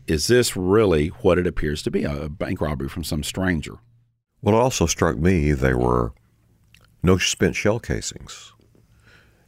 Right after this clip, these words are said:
Speaker 2: And usually, these usually are, the bank robberies I cover, these are fast deals. Nobody's, the, the robbers don't stick around to pick up shell casings.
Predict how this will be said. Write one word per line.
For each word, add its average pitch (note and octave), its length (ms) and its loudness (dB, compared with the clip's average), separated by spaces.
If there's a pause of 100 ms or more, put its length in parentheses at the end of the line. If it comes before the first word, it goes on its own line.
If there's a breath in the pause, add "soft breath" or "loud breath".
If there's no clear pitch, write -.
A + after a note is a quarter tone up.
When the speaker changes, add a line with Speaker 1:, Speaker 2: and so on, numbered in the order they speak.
(100)
Speaker 2:
And D2 240 0
usually, C#2+ 640 2
these A#2+ 340 -6
usually C#2+ 360 -2
are, A#1+ 180 0
the - 360 -16
bank D2+ 280 0
robberies B1+ 340 0
I B1+ 100 0
cover, A1+ 280 -2
these C2 180 -4
are A#1 80 -4
fast B1+ 380 -2
deals. D2 180 -2
Nobody's, A#1+ 400 -4 (220 loud breath)
the, - 100 -8 (220)
the E2+ 80 0
robbers A2 400 2
don't F#2 180 2
stick - 260 -2
around D#2+ 200 4
to B1+ 80 -2
pick - 240 -4
up A#1+ 100 -2
shell B1+ 240 -4
casings. - 640 -10